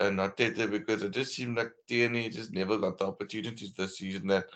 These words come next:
you know, the guy should have gotten. I don't know if it's the way he was playing, but,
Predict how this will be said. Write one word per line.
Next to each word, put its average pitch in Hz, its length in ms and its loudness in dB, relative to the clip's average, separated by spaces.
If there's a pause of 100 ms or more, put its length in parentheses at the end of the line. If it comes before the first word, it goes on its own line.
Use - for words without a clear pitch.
(420)
you 101 100 4
know, 107 400 10
the 98 140 0
guy 98 340 8
should 107 180 0
have 104 160 4
gotten. 95 380 -2
I 92 40 -2
don't 90 140 -4
know 110 80 4
if 104 180 4
it's 98 120 -6
the 92 80 -2
way 95 180 0
he 92 60 -2
was 90 120 -6
playing, 123 460 2
but, 95 200 2